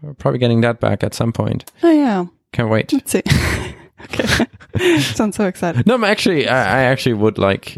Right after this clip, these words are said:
Speaker 1: uh, the shared iCloud,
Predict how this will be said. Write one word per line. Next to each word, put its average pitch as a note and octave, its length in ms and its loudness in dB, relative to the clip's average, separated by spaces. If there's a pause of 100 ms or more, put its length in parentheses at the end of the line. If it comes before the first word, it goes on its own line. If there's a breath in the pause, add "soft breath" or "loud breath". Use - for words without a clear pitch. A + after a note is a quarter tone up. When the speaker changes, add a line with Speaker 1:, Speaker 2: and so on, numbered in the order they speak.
Speaker 1:
uh, G#2+ 440 0 (360)
the G2 280 4
shared A2+ 340 -2
iCloud, - 1120 -4